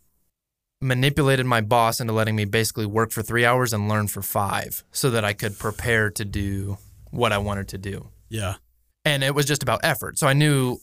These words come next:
Speaker 1: I didn't need eight hours to do this job. I could do it in three. So I was just doing that. And then I, like, made a screen recording that made me look like I was doing stuff and whatever else. I mean, it, like, there were a few different things that I had done to make it happen. But by the end of the thing,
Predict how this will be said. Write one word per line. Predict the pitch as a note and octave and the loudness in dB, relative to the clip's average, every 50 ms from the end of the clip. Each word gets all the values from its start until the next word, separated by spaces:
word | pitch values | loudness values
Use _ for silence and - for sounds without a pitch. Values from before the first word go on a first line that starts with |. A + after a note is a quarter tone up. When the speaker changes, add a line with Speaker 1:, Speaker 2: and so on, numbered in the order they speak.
| - - | -4 -2
Speaker 1:
I | B2 C3 | -2 0
didn't | C3+ C3+ B2 A2+ | 0 -2 -2 -2
need | A#2 A2+ G#2+ | -2 0 0
eight | G#2+ G#2 | 0 0
hours | G2+ G2 G2 G2+ - | 0 0 0 -2 -2
to | A2 | -2
do | G#2+ | -4
this | F#2+ G2 - | -4 -4 -2
job. | - D3+ C#3+ A#2+ | 2 2 2 2
I | A2+ | 0
could | G#2 F#2+ G2+ | -2 -4 -6
do | G#2 | -6
it | G2 G2+ | -6 -6
in | F#2+ F#2+ - | -8 -8 -4
three. | D3+ D3 C#3 A2 G2 G2 G#2+ G#2+ _ _ _ _ _ _ _ _ _ _ _ _ _ - | 0 2 2 2 2 -2 -4 -8 _ _ _ _ _ _ _ _ _ _ _ _ _ -6
So | - - B2+ A2+ A2 G#2 G#2 G#2 G2+ - _ _ _ _ _ _ _ _ - | -2 0 2 2 2 2 0 -2 -4 -8 _ _ _ _ _ _ _ _ -4
I | A2 A2 | -4 -2
was | G#2+ G#2+ G#2+ G#2 | -2 -2 -2 -2
just | G2+ G2 - | -2 0 0
doing | C#3+ C3 B2 A#2 A#2 | 2 2 2 2 2
that. | A2+ A2 A2+ - | 4 2 2 0
And | - A2 G#2+ | -2 -4 -4
then | G#2+ G#2 | -2 0
I, | G2+ G2 G2 G2+ | 0 0 0 -2
like, | E2+ G2+ G#2 G2+ - - - - _ _ _ _ _ _ - | -4 -6 -6 -8 -10 -18 -20 -20 _ _ _ _ _ _ -4
made | A#2 A#2 A#2 | -2 0 0
a | A2 | 0
screen | - - - A#2+ A2+ G#2+ | 0 -2 0 0 0 0
recording | G#2 G2+ - A#2 G#2+ G#2+ A2 G#2+ | 0 0 0 0 0 0 0 -2
that | G#2 | -2
made | G2+ G#2 G#2 | -2 -4 -4
me | G2+ G2 | -2 -2
look | G2 G#2 - - | -4 -4 -4 -6
like | G#2 - | -6 -6
I | G#2+ | -6
was | G#2 G2+ G2 | -6 -4 -4
doing | G#2 G#2 G2+ G2 G2 | -2 -2 -2 -2 -2
stuff | - - G#2 G2+ G2+ G2 F#2+ - | -2 -2 -2 -2 0 -2 -2 -4
and | G2 G2 G2 - - | -6 -6 -8 -6 -2
whatever | D3+ D3 D3 B2+ A#2 A2 A2 G#2+ | 0 2 2 2 2 0 0 0
else. | G#2 G2 G2 G2 - | 0 0 0 0 0
I | C#3 | 2
mean, | C#3+ C#3+ | 2 2
it, | D3 D#3 D3+ D3+ | 2 0 0 0
like, | D#3+ D#3+ D#3 - | 0 0 2 2
there | F3 D#3 | 2 2
were | C#3+ | 2
a | B2+ | 2
few | - D#3 D3 | 0 0 -2
different | B2 A2 B2 G#2+ G#2+ | -2 -2 -4 -4 -4
things | A#2 A2 A2 | -4 -2 -2
that | A2+ G#2+ | 0 0
I | G#2 G#2 G#2 | 0 0 -2
had | A2 A2 | -4 -4
done | C3 B2+ A#2 A#2 - - - F4 F4+ F4+ F4+ F#4 - - _ - | -2 -2 0 -2 -4 -4 -8 -10 -10 -12 -12 -14 -14 -12 _ -4
to | F#3 D#3+ | 0 0
make | C#3+ C3 - | 0 0 0
it | G2+ | 2
happen. | B2 D#3 D#3+ D3+ D3 C#3 | 2 2 2 2 0 0
But | B2+ C#3+ C#3 - | 0 0 0 0
by | D#3 D#3 | 0 0
the | C#3 C#3+ E3+ | 2 2 2
end | A3 G#3 | 2 2
of | E3+ A#2+ | 0 0
the | A#2 | -4
thing, | G#2+ - A2 G#2 G#2+ G#2+ | -4 -4 -2 -2 -2 -4